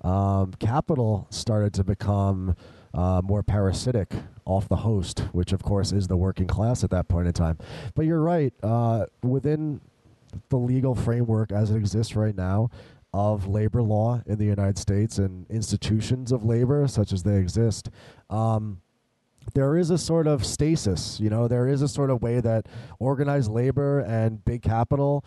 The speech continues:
you know, can get along. Maybe there's a strike of fifty thousand workers every four years or so, right? But it is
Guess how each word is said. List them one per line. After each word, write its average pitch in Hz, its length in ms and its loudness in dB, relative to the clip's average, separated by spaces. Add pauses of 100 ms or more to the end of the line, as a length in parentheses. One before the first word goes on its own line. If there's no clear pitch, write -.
(180)
you 107 100 -2
know, 131 300 0
can 123 140 -2
get 117 160 0
along. 113 480 0
Maybe 110 180 0
there's 107 200 2
a 104 40 0
strike 110 380 -2
of 104 100 -2
fifty 110 280 0
thousand 104 340 0
workers 117 400 0
every 117 180 0
four 120 300 0
years 117 320 0
or 123 80 2
so, 135 160 0
right? 123 280 2 (260)
But 135 100 0
it 143 100 2
is 139 240 0